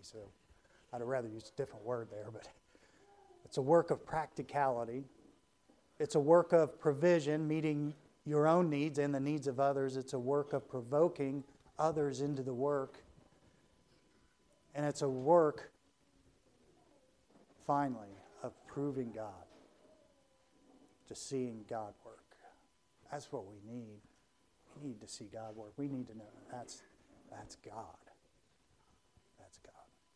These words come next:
Let's pray. Father, thank you for your goodness. Thank you for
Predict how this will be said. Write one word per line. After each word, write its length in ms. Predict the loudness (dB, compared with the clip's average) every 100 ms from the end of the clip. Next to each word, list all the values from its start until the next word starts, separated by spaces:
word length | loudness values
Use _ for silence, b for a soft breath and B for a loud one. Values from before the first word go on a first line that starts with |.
| _ -20
Let's 160 | -20
pray. 160 | -20 -20 -10
Father, 240 | -8 -8
thank 260 | -8 -10 -12
you 80 | -14
for 320 | -12 -14 -14 -20 b b b b b b b b _ _ _ _ _ _ _ _ _ _ _ B B B B B -6
your 120 | -6
goodness. 480 | -2 -4 -4 -6 -8
Thank 240 | -8 -8 -10
you 100 | -14
for 300 | -10 -8 -10